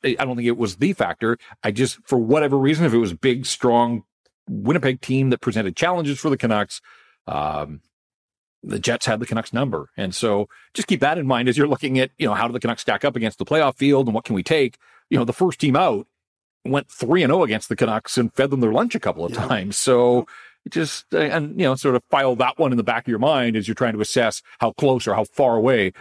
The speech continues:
Speaker 1: the Vancouver Canucks truly are, are these days.
Speaker 2: Yeah, Martin in the, uh, or-, original five one loss, Delia in the four two loss, and then Martin again in the seven four loss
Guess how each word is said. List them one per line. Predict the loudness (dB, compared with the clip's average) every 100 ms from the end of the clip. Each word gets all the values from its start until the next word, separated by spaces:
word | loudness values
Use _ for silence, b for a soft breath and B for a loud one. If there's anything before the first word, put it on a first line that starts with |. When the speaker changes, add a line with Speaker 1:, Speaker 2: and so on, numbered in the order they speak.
| B
Speaker 1:
the | -4
Vancouver | -2 -2 -4
Canucks | -2 -2 -4
truly | -4 -2 0
are, | 2 0 -2 0
are | 0
these | 0 -6
days. | -8 -12 -14 -18 _
Speaker 2:
Yeah, | -4 -2
Martin | 2 4 4 4 6 6
in | 4 2 4
the, | 4 4 4 4 2
uh, | 2
or-, | 2 2 2
original | 2 2 2 0
five | 2 4 4 4
one | 2 2
loss, | 4 4 6 4 0 -10 b b b b 0
Delia | 4 6 6 6
in | 4
the |
four | 2 2 2 2
two | 2 2 4
loss, | 4 6 4 4 0
and | 0 2 4 4
then | 2 2
Martin | 2 0 -2
again | 0 0
in | 0
the | 0
seven | 0 0 -2
four | -4 0 2 2 0
loss | -2 -4 -4 -4 -6